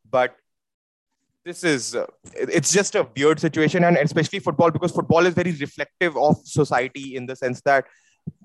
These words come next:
the amount of people that engage with football, it's very rare to find that kind of engagement anywhere else from a, uh, country's perspective, right?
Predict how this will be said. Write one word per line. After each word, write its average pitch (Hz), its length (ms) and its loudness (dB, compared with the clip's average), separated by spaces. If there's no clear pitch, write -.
the 139 340 2
amount 147 320 4
of 185 100 2
people 170 240 -2
that 165 200 -6
engage 135 440 -6
with 165 160 -18
football, 175 440 -4
it's - 180 0
very 156 260 4
rare 139 220 4
to 147 120 0
find 135 260 -6
that 120 180 -4
kind 123 160 -2
of 120 80 -4
engagement 117 440 -10
anywhere 107 360 -2
else - 440 -12
from 123 240 4
a, 120 160 -2
uh, 110 300 -14
country's 143 400 -4
perspective, - 480 -18
right? 139 180 -8